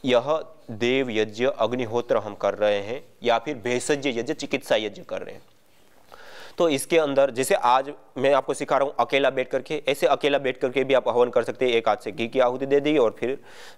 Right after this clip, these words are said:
दाएं हाथ से ही उसके बाद सामग्री की आहुति दे दी। इस प्रकार जैसे मैंने आप, आपको सिखा ही रहा हूँ, तो इस प्रकार अकेले भी कर सकते हैं। दो है तो एक व्यक्ति घी की आहुति दे दे और दूसरा सामग्री की आहुति दे दे।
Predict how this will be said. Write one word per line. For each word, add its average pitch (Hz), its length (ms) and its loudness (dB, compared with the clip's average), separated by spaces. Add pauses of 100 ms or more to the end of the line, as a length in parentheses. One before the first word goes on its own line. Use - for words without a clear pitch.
दाएं 107 200 2
हाथ 98 140 -6
से - 160 -6
ही 135 200 -4 (140)
उसके 117 200 -2
बाद 104 400 0
सामग्री 110 420 -2
की 113 120 -6
आहुति 104 280 -2
दे 101 80 -6
दी। 110 180 -10
इस - 100 -14
प्रकार 113 260 0
जैसे 117 180 -6
मैंने 117 180 2
आप, 120 220 0
आपको 123 220 -4
सिखा 143 240 -2
ही 151 100 0
रहा 139 120 0
हूँ, 135 160 -6 (480)
तो 135 60 2
इस 135 60 -2
प्रकार 139 240 0
अकेले 123 380 -2
भी 127 100 -2
कर 123 160 2
सकते 123 240 -10
हैं। 127 220 -16
दो 165 240 4
है 143 320 0 (200)
तो 123 60 2
एक 123 180 2
व्यक्ति 135 240 -4
घी 113 180 -4
की 151 120 2
आहुति 147 240 2
दे 147 60 0
दे 151 140 2
और 110 160 2
दूसरा 104 260 -2
सामग्री 107 400 -2
की 131 100 -2
आहुति 113 240 0
दे 107 140 -4
दे। - 180 -14